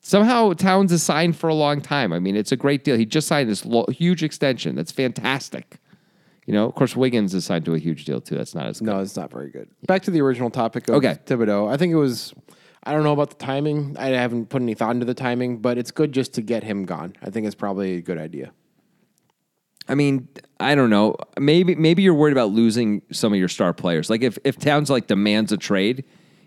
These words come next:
Speaker 1: even if you don't trade him, it's, it's co-, becomes problematic, especially in the smaller town of Minnesota
Speaker 2: Because he
Speaker 1: where
Speaker 2: hates Thibodeau, you mean?
Speaker 1: Yeah.
Speaker 2: Yeah.
Speaker 1: Yeah, yeah, yeah. And, uh, and so this is a way of showing him, like, "No, no, no, we're on your side, buddy." That may be worth it right there.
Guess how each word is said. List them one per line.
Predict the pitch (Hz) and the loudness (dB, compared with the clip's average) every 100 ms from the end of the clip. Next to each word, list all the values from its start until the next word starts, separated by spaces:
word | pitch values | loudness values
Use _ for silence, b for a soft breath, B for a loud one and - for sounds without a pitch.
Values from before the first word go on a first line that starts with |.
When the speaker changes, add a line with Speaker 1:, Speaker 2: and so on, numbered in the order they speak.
| - | 0
Speaker 1:
even | 151 | 2
if | 147 | 4
you | 127 | 4
don't | 127 117 | 4 4
trade | 123 117 | 2 2
him, | 95 | 2
it's, | 85 - - | 0 -4 -6
it's | 107 - | -6 -8
co-, | - 117 | -8 -6
becomes | 117 123 - | -4 -4 -4
problematic, | 107 92 78 80 71 78 | -4 -2 -2 -4 -6 -8
especially | 95 - 110 107 | -6 -2 -2 0
in | 95 | -2
the | 87 | -2
smaller | - 95 82 78 | -4 -2 -2 -2
town | 92 82 | -4 -4
of | |
Minnesota | 76 67 - - | -4 -6 -4 -2
Speaker 2:
Because | 131 | 0
he | 117 | 0
Speaker 1:
where | 113 | -2
Speaker 2:
hates | - | -4
Thibodeau, | - 104 110 117 | -4 -2 -2 -2
you | 120 | -2
mean? | 127 135 _ _ - - | -6 -10 _ _ -20 -6
Speaker 1:
Yeah. | 131 139 107 80 - | 2 4 4 0 -2
Speaker 2:
Yeah. | 120 101 | -4 0
Speaker 1:
Yeah, | 98 95 | 2 2
yeah, | 90 | 2
yeah. | 85 69 - | 0 -2 -4
And, | 104 98 95 | -2 0 2
uh, | 90 87 - _ _ _ _ _ _ _ _ _ | 2 0 -4 _ _ _ _ _ _ _ _ _
and | 120 | -2
so | 123 127 | 2 4
this | 123 | 4
is | 123 | 4
a | |
way | 117 | 4
of | 107 | 2
showing | - 117 104 92 | 4 4 4 2
him, | 98 87 | 0 2
like, | 85 82 113 | 0 0 0
"No, | 123 | 2
no, | 110 | 4
no, | 90 | 4
we're | 107 | 4
on | 113 92 | 4 2
your | 92 | 0
side, | - 71 64 | 0 -4 -4
buddy." | 67 57 64 - | -6 -6 -8 -4
That | 113 123 | -2 0
may | 120 | 2
be | 101 | 2
worth | 87 82 80 | 2 0 -2
it | 90 - | -4 -4
right | 78 - | -6 -6
there. | 71 65 | -8 -10